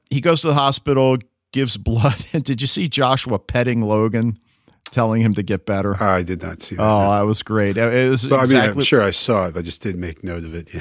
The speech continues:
Speaker 1: Uh, it was exactly what you do to a dog. I
Speaker 2: Right,
Speaker 1: loved it.
Speaker 2: right.
Speaker 1: All right, so Annie and her dog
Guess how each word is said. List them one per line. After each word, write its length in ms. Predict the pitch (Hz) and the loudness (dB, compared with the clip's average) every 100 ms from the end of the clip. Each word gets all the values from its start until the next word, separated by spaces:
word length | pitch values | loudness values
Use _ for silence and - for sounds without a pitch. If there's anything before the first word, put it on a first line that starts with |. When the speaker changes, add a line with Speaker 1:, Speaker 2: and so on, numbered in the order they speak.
| - | -4
Speaker 1:
Uh, 220 | 104 98 | 0 0
it 20 | 95 | 0
was 120 | 104 | -2
exactly 420 | 98 113 101 110 | -2 0 0 0
what 200 | 98 98 | 0 0
you 60 | 95 | -2
do 200 | 82 92 | -2 0
to 140 | 87 | 0
a 60 | 85 | -4
dog. 360 | 87 78 80 | -4 -6 -4
I 80 | 85 | -2
Speaker 2:
Right, 120 | 101 | 0
Speaker 1:
loved 180 | 85 82 | -2 -4
it. 40 | 90 | -8
Speaker 2:
right. 160 | 87 _ - - - - | -10 _ -20 -20 -10 -2
Speaker 1:
All 80 | 131 | -2
right, 120 | 98 | 0
so 160 | 151 | -2
Annie 340 | 147 175 190 175 | 0 0 2 2
and 80 | 156 | 2
her 80 | |
dog 480 | 131 139 131 127 107 | 2 4 4 4 -2